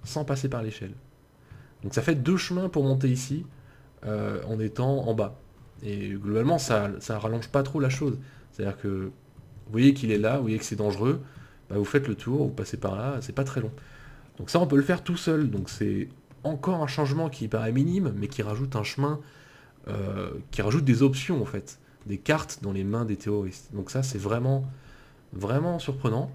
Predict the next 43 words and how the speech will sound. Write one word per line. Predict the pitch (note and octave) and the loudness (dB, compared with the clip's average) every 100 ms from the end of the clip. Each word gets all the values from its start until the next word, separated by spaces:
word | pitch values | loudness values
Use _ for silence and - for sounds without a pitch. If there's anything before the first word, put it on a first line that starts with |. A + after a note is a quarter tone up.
| - | -10
donc | G2+ - | -10 -8
pourquoi | - - | -4 -2
pas. | C#3+ A3+ - - - - - - - | 0 0 -4 -16 -20 -20 -20 -18 -4
Euh, | G2+ G2+ G2 F#2+ | 0 2 0 0
le | G2+ | 2
spawn | C3 C3+ F3 | 0 2 0
C | C#3 D#3 | 2 -2
T, | - D#3+ D#3 - - - - - | 0 0 2 -2 -10 -20 -20 -10
c'est | - C#3 | 0 4
la | D3+ | 4
même | C#3+ C3 | 4 2
chose | B2 | 0
qu'avant. | B2 A2 F#2+ G2 C3+ - - - - - - - - - - - - | 0 0 0 -2 -4 -8 -18 -20 -20 -20 -20 -18 -18 -20 -20 -20 -12
Euh, | G2+ F#2+ F#2 F#2 | -10 -8 -8 -8
enfin | G2 F#2+ | -8 -8
vraiment, | F#2 G2+ A2 A#2+ | 0 0 2 -2
enfin, | - F#2+ F#2+ | -4 -8 -8
on | F2+ | -10
s'en | - | -10
fout, | - A#2+ | -6 -6
c'est | B2 | -4
une | G2 | -4
zone | F#2 F#2+ | -2 -2
morte. | G2 C3+ C3 - - - - | -2 -2 -4 -12 -18 -16 -4
La | G2+ | -2
différence | G2 - A2+ B2 C3 | -2 -2 -2 -2 -2
c'est | G2 | -6
que | - | -4
plutôt | F#2 - G2 A2 | -4 -4 -4 -2
que | G#2 | -2
de | |
spawner | - A2 G#2+ A2+ A2+ - - - - | -2 -2 0 -2 -4 -10 -20 -16 -10
dans | F#2 | -6
cette | - F#2 | -4 -4
zone | F#2 F#2+ | -2 0
là, | A2 C3+ - - - - - - - | 0 -2 -4 -14 -20 -20 -20 -20 -12
on | - F#2+ | -4 2
va | G#2 A2+ | 4 4
cette | - - | 2 -4
fois-ci | - - | -6 -4
spawner | C3 G#2+ G2+ A#2 | -4 -2 -2 -2
à | |
côté | G#2+ G2 - A#2 | -2 -4 0 0